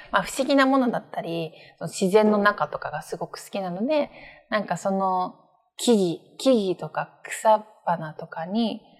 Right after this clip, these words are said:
囲まれた世界の物語だっ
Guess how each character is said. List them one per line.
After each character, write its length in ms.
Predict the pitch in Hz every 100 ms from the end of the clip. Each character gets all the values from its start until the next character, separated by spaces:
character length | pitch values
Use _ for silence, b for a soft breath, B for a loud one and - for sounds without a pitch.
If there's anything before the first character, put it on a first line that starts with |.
| b b b b _ _
囲 320 | - 196 - 226
ま 140 | 226
れ 160 | 226 226
た 440 | - 277 240 -
世 120 | - 208
界 300 | 202 196 202
の 380 | 269 226 147 b b b -
物 280 | 180 175
語 60 |
だ 40 |
っ 40 | 175